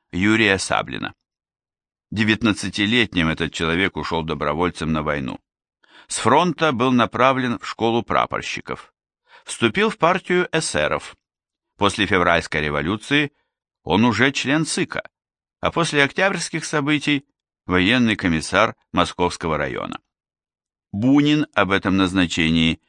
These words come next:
написал в дневнике так: «Юрка Саблин – командующий войсками, двадцатилетний мальчишка,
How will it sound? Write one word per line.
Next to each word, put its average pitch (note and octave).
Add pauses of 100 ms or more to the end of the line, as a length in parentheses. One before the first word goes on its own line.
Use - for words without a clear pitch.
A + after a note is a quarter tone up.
(240)
написал G#2+
в F#2+
дневнике F#2+
так: - (1040)
«Юрка A2+
Саблин – A#2+ (680)
командующий D#3
войсками, C#3 (560)
двадцатилетний D3
мальчишка, C#3